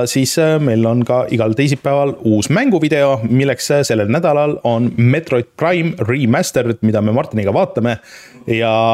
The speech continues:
mulle tundus, et ma Martinile natuke nagu müüsin maha selle saat-,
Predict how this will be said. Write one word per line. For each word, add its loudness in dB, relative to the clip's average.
mulle -2
tundus, 4
et 0
ma 2
Martinile 0
natuke -2
nagu 2
müüsin 4
maha 2
selle 0
saat-, -2